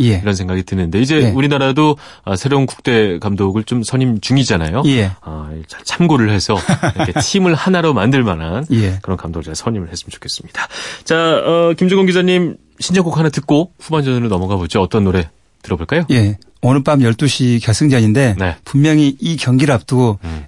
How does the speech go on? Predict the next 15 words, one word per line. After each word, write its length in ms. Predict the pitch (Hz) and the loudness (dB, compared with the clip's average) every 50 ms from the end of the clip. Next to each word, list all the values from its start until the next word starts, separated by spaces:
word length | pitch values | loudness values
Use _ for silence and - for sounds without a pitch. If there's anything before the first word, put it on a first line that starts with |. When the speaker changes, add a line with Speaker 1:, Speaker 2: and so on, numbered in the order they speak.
| - | -8
Speaker 1:
이 360 | - 127 117 117 120 117 120 - - | -4 0 2 2 2 2 0 -2 -8
프랑스하고 520 | - - 175 175 175 165 - 156 143 139 131 | -4 -2 2 2 2 2 2 2 0 0 0
크로아티아 380 | - - 180 160 - - 147 | 0 0 0 0 2 0 2
선수는 340 | 117 135 131 117 - 127 117 | 2 2 2 2 2 0 2
이 100 | 110 135 | 2 2
노래를 320 | 151 160 151 151 139 131 117 | 4 4 4 4 2 2 0
듣고 280 | - 120 - - 131 | -2 -4 -4 -4 -4
있을 160 | 113 - 127 - | -4 -4 -4 -4
거라고 240 | - 113 110 110 | -2 -2 0 0
저는 220 | 104 - 123 113 107 | -2 -2 -2 0 0
믿습니다. 440 | 113 110 - - 120 110 98 107 98 | 0 0 2 2 2 2 2 0 0
Speaker 2:
네. 300 | 90 85 80 85 117 - - | 0 -2 -2 -4 -6 -2 0
Speaker 1:
유럽의 360 | 131 139 147 139 127 147 139 - - | 0 2 2 2 2 2 0 0 0
파이널 400 | 165 165 165 165 160 165 160 147 | 0 2 2 4 4 2 0 -2
카운트다운. 680 | - - - 208 139 - - - 113 101 98 98 92 | -4 -4 -2 -2 -2 -2 -2 -2 -2 0 0 -2 -6